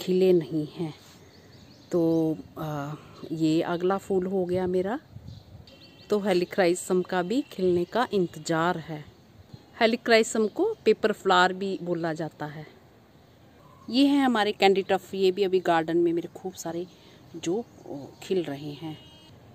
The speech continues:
और ये मेरे गार्डन के बहुत ही खूबसूरत, अ, फ्लावर्स जो स्कारलेट फ्लैक्स, अलसी जिसे बोला जाता है, रेड कलर के फूलों वाली जो अलसी, तो ये डेकोरेशन के तौर पे इसे लगाया जाता है। ये खाने वाली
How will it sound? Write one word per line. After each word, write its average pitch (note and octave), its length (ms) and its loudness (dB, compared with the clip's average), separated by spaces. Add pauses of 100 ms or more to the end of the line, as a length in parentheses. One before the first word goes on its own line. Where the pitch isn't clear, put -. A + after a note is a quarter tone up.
(140)
और A#3 280 6
ये B3+ 140 0
मेरे A#3 160 0
गार्डन G#3 360 4
के A3 100 -2
बहुत G3 420 -4
ही G#3 60 -2
खूबसूरत, G3 600 -8
अ, E3+ 520 0
फ्लावर्स E3 520 0
जो C4+ 140 -4 (340)
स्कारलेट F#3+ 580 2
फ्लैक्स, - 720 -4 (100)
अलसी A3 440 0
जिसे F#3 240 -8
बोला D#3+ 300 -10
जाता D3+ 320 -14
है, D3+ 180 -14 (840)
रेड F3+ 240 4
कलर E3+ 340 -2 (100)
के E3 100 -8 (400)
फूलों E3 360 -10
वाली D#3+ 280 -12
जो D#3+ 140 -10
अलसी, D#3 480 -10 (680)
तो E3 280 -6 (100)
ये D#3 460 -6 (260)
डेकोरेशन D#3 720 -8
के E3+ 100 -12
तौर E3 220 -8
पे E3 120 -10
इसे - 180 -10
लगाया E3 380 -10
जाता F3+ 280 -10
है। G#3+ 140 -6
ये A#3+ 120 -6
खाने G#3 360 -2
वाली F#3+ 320 -6